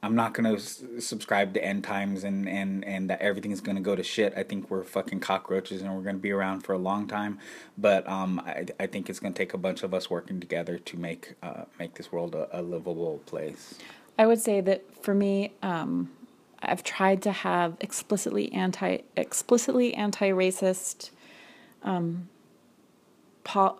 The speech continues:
Speaker 2: like, practices at the center of my own work on education technology. And that's sort of how I've wanted to center my work for the last couple of years. And when we talk about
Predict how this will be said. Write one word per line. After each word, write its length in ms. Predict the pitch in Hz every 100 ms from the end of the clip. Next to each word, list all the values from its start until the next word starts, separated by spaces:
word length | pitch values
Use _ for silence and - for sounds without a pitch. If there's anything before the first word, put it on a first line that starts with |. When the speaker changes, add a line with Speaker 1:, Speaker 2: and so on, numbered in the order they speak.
| -
Speaker 2:
like, 180 | 170 170
practices 640 | 180 170 - 185 202 185
at 80 | 180
the 80 | 170
center 380 | 190 175 175
of 120 | 170 175
my 140 | 170
own 160 | 180 170
work 380 | 165 165 - -
on 100 | 170
education 580 | - 151 - 165 - 160
technology. 880 | - 160 156 156 160 156 170 - 175 - - -
And 140 | 185
that's 120 | 185 185
sort 200 | 202 190
of 60 |
how 260 | - 185 175
I've 160 | 170
wanted 320 | 170 170 165 160
to 120 | 165
center 320 | - 165 165
my 120 | 160
work 300 | 156 151 -
for 120 | - 165
the 100 | 160
last 320 | 160 160 -
couple 280 | 170 180 180
of 120 | 165
years. 440 | 170 175 160 160
And 80 | 170
when 120 | 165
we 100 | 165
talk 320 | 165 165 160
about 460 | 165 156 151 147 -